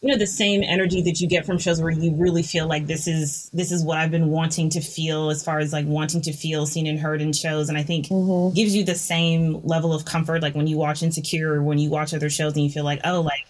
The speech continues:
Speaker 1: there's a ton of T V shows right now, but none of them feel as real or as, like, close to the, the actual real life experience." And so I just wanted to hear your thoughts as far as actually, you know,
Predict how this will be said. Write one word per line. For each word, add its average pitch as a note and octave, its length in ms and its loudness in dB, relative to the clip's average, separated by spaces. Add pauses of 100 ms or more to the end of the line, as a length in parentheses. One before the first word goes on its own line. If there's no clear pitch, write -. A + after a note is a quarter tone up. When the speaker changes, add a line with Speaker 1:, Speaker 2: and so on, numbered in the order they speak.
(720)
Speaker 1:
there's E3+ 260 2
a E3 80 2
ton G3+ 240 2
of F#3+ 80 2
T F#3+ 180 2
V F3 100 2
shows D#3+ 240 2
right D#3 180 0
now, D#3+ 240 2
but D3+ 200 0
none D#3+ 220 2
of E3 100 2
them D#3+ 160 2
feel D3+ 800 0
as D3+ 180 0
real D#3 400 2
or D3+ 60 2
as, D3 100 0
like, D3 160 -2
close D#3+ 400 -2
to D3+ 240 0
the, D3 300 -2
the E3 180 2
actual D#3 340 0
real D3 180 2
life C#3+ 200 0
experience." D3 760 -2
And D#3+ 160 0
so D3 460 0
I D#3+ 240 0 (100)
just E3+ 200 0
wanted D#3+ 260 2
to E3 140 0
hear D#3 440 0 (260)
your F3+ 180 2
thoughts D#3+ 340 -2
as D3+ 160 -2
far D3 200 0
as D3 120 0
actually, D3 360 0
you C#3 300 0
know, B2+ 220 0